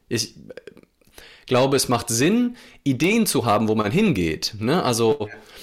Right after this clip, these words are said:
zu sagen, ähm, „Ach, irgendwie, ne, ich hab Lust, mal so einen Vortrag auf einer Greater Bühne zu halten, da hab ich richtig Lust drauf. Ich gehe, ich guck jetzt mal, was ich dafür tun kann,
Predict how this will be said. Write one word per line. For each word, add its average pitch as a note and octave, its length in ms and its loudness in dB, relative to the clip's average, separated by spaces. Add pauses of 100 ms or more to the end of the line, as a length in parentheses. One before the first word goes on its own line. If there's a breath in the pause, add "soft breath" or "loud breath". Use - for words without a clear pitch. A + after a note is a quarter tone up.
(640 loud breath)
zu C#3 120 -2
sagen, A#2+ 520 0
ähm, A2 440 0 (160)
„Ach, - 180 -4
irgendwie, F3 400 2
ne, E3 220 2
ich D3 140 0
hab C3+ 120 -6
Lust, C#3+ 460 0 (100)
mal C3 220 -2 (200)
so A#2+ 160 0
einen A2+ 300 2
Vortrag E3 460 0
auf A#2 100 -2
einer B2 100 2
Greater E3 300 2
Bühne D3 220 0
zu C3 120 -2
halten, G2+ 200 -2
da A#2 100 0
hab A#2+ 100 -2
ich - 140 -4
richtig G#2+ 260 -4
Lust F#2+ 220 -6
drauf. - 160 -2
Ich - 140 -8
gehe, C3 220 2
ich - 140 -4
guck A3 220 -2
jetzt F#3 220 -2
mal, D#3+ 200 2
was C#3 140 -2
ich - 80 -8
dafür B2 260 -2
tun A3 240 0
kann, G3+ 280 -2